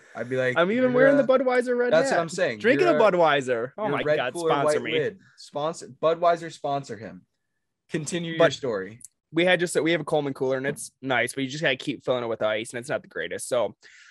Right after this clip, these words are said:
Speaker 2: I watched the Nelk Boys a lot, and this could segue us into our next topic, but I watched the Nelk Boys a lot and they do their, um, brand and their merch drop Full Send.
Speaker 1: Bro, I've been
Speaker 2: And
Speaker 1: watching them a lot more recently.
Speaker 2: Yeah, so they just did their merch drop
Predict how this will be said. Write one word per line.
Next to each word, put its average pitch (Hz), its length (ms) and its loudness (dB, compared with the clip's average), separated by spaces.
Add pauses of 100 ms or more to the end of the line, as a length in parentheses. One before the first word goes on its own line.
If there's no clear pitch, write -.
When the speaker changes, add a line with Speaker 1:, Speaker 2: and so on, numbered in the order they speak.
(140)
Speaker 2:
I 131 180 -2
watched 143 360 0
the 131 60 -8
Nelk 123 280 -2
Boys 113 240 -4
a 107 40 -6
lot, 113 120 -2
and - 80 -6
this 117 100 -14
could - 120 -20
segue 107 320 -8
us 117 140 -10
into 135 140 -6
our 139 120 -4
next - 360 -6
topic, 104 380 -10
but 120 100 -4
I 135 60 4
watched 165 220 2
the 165 40 -6
Nelk 139 240 0
Boys 135 200 -2
a 127 60 -8
lot 123 300 -4
and 127 120 -12
they 131 100 -6
do 135 180 -8
their, 123 420 -4
um, 117 400 -8
brand 120 440 -6
and 120 100 -10
their 120 80 -8
merch 120 300 -8
drop - 260 -4
Full 123 140 -2
Send. 110 420 -8 (120)
Speaker 1:
Bro, 135 220 -2
I've 151 200 0
been 180 140 -4
Speaker 2:
And 151 100 0
Speaker 1:
watching 139 280 -4
them 127 180 -6
a 110 40 -8
lot 110 300 -6
more 104 180 -8
recently. 98 580 -14 (680)
Speaker 2:
Yeah, 120 260 0
so - 160 -6
they 156 100 0
just 165 180 -8
did 165 160 -2
their 151 240 2
merch 139 460 -6
drop 127 340 -2